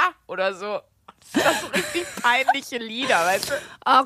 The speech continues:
Speaker 2: wunderschön. Ja, das ist ja das Krasse. Ich meine, ich weiß nicht, du warst ja auch schon mal öfter auf Mallorca, ich ja auch.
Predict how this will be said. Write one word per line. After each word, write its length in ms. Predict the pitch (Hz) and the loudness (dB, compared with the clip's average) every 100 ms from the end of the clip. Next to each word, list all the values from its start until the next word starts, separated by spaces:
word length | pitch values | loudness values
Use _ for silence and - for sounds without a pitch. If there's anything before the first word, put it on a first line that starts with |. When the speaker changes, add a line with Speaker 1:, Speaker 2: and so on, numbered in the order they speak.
| - | 2
Speaker 2:
wunderschön. 1040 | 233 277 330 349 302 294 - 285 262 233 220 | 2 4 4 6 4 4 2 4 4 4 4
Ja, 280 | 277 285 | 4 4
das 200 | 226 277 294 | 2 0 0
ist 120 | 285 | 0
ja 120 | 277 | 2
das 180 | 254 - | 2 0
Krasse. 300 | - 415 254 | 0 0 2
Ich 80 | 254 | 4
meine, 200 | 254 233 | 4 2
ich 140 | 277 | 2
weiß 180 | 277 277 | 4 4
nicht, 180 | 285 226 | 2 0
du 180 | 214 240 | 2 4
warst 240 | 254 330 | 6 4
ja 120 | 277 269 | 4 2
auch 40 | |
schon 160 | 320 240 | 2 4
mal 160 | 240 | 2
öfter 260 | 285 - - | 2 0 0
auf 140 | 247 | 0
Mallorca, 540 | 285 285 277 277 262 - | 2 4 4 4 2 0
ich 200 | 247 262 | 0 0
ja 200 | 214 214 | 2 4
auch. 240 | 233 302 | 4 2